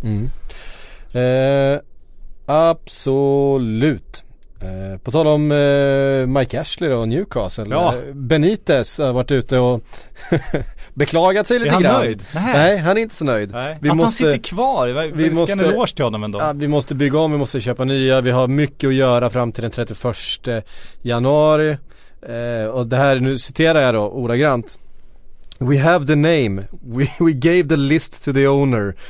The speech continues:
Speaker 1: Now it's just a case of waiting to see if we can do what we have to do." Det var så han sa i, på en presskonferens i, eh,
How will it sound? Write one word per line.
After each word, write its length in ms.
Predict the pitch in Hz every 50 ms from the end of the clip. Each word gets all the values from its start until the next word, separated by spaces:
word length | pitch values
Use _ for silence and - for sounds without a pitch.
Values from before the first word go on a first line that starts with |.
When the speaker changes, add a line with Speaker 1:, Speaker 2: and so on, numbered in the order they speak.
| - -
Speaker 1:
Now 280 | 131 131 151 147 143 139
it's 180 | 135 - -
just 180 | 143 123 - -
a 40 | 139 -
case 400 | - 143 139 139 135 127 - 147
of 300 | 143 117 117 117 113 -
waiting 380 | 170 160 139 - - 143 131 127
to 100 | - 123
see 340 | - - - 135 135 127 117
if 140 | 107 - 139
we 100 | 135 120
can 240 | - 135 131 113 107
do 260 | 127 131 131 127 113
what 160 | 110 120 110 - -
we 80 | 117 107
have 120 | 117 110 -
to 120 | - - 113
do." 340 | 101 120 131 135 117 101 - - - - - - - - - - - - -
Det 220 | 131 131 135 139 127
var 240 | 123 123 120 117
så 220 | 107 - - 123 113
han 100 | 117 110
sa 380 | - - 110 101 101 101 95
i, 260 | 92 98 107 110 113 101
på 60 | - 110
en 60 | 110
presskonferens 600 | - 175 170 - 156 131 135 123 120 113 - -
i, 380 | 117 113 104 101 101 98 95 98
eh, 460 | 95 95 95 95 95 95 95 - 92